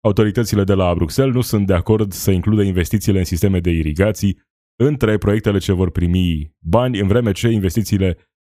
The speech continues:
în infrastructura de transport sunt încă în analiză. Sunt investițiile pe care oamenii aceștia, reprezentanții noștri care au mers la Bruxelles, uh, ar fi vrut să le facă. Sisteme de irigații pentru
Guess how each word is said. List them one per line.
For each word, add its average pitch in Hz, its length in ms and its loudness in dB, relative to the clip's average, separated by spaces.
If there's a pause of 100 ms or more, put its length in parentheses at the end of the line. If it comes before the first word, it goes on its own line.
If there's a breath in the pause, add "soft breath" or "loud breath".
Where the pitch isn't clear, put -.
(120)
în 123 240 0
infrastructura 95 640 0
de 95 120 2
transport 85 440 -2
sunt 95 320 -2
încă 117 600 -2
în 92 420 0 (420)
analiză. 80 600 -2 (1040)
Sunt 104 160 0
investițiile 104 520 0
pe 92 140 0
care 92 280 0 (440 soft breath)
oamenii 104 260 2
aceștia, 80 760 -2
reprezentanții 87 640 0
noștri 90 640 -4 (340)
care 85 120 0
au 82 60 0
mers 85 160 -2
la 76 160 -4
Bruxelles, 101 420 0
uh, - 640 -6
ar 98 100 -2
fi - 100 0
vrut 120 160 2
să 107 140 0
le 104 80 0
facă. 82 520 -6 (180)
Sisteme 107 340 0
de 85 280 -2
irigații 82 760 -4
pentru 110 640 -2